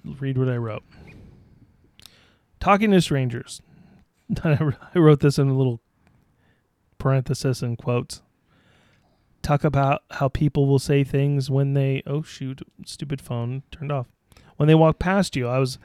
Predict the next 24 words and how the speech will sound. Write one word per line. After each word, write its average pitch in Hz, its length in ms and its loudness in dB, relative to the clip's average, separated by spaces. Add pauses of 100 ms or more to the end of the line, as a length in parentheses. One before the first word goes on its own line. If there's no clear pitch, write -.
(360)
I 151 80 0
was, 151 220 2 (260)
I 160 100 2
was 156 140 2
going 175 240 6
to 190 80 0
get 170 140 2
the 165 80 0
mail 147 320 2
at - 100 -8
work, 127 340 -10 (680)
and, 131 320 -6
and 135 180 -4
someone 143 280 -4
walked 127 240 -4
by 123 160 -8
and 127 100 -6
they 123 60 -6
were 127 100 -2
like, 117 320 -6 (600)
"Hey, 285 200 8
how 254 120 10
you 220 160 8
doing?" 285 320 6